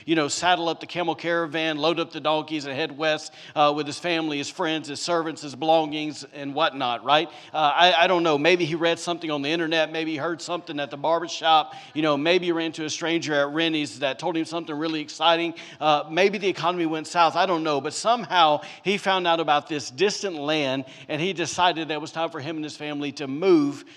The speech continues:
to that location. Now, if you understand anything about this time period, this wasn't something that people did. So this was stre-, extremely uncommon.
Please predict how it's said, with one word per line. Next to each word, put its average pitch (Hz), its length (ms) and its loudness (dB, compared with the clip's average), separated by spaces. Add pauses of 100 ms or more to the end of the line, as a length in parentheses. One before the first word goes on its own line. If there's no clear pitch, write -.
(120)
to 160 100 -2
that 151 260 8
location. 143 720 -4
Now, 147 80 -4
if 143 120 -10
you 170 80 -2
understand 170 480 -4 (380)
anything 214 460 0
about 165 260 2
this 160 180 -6
time 180 280 -2
period, 160 280 -6
this 185 220 -6
wasn't 175 400 0
something 170 380 -8
that 143 180 -6
people 160 260 -8
did. 135 320 -4 (220)
So 165 180 -4
this 175 240 -6
was 151 200 -8
stre-, 202 320 -10
extremely 190 580 -6
uncommon. 139 800 -2